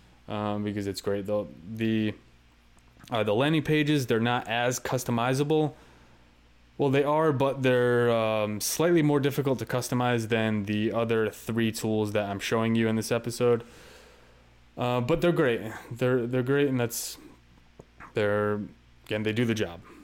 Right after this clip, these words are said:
Okay. Uh, next tool, um, is Instapage. Instapage. Hold on, hold on one sec. That's my account in Instapage,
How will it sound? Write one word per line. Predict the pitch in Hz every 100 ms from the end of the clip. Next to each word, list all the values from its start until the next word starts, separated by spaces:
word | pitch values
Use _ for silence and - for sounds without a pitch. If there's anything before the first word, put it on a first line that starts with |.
| - -
Okay. | - 101 - _ - - - - - - -
Uh, | - 147 147
next | 165 185 196 - -
tool, | 180 170 170 170 165
um, | 131 135 135 135 131 131 127 127
is | 131 131 127 120 - - - - - - - - - - - - - - - - - - - - - - - - - - - - - - - - -
Instapage. | 202 - 160 123 104 98 127
Instapage. | 175 160 156 143 151 147 131 - - - - - _ - - - - _ _ _ _ - _ _ _ - _ _ _ _ - - - - - - -
Hold | - -
on, | 95 85 78 - -
hold | - - 117
on | 123
one | 131
sec. | 131 - 196 196 196 190
That's | 151 135 -
my | 143 143 139
account | 135 - - 170 165
in | -
Instapage, | 160 160 - 160 - 165 165 151 -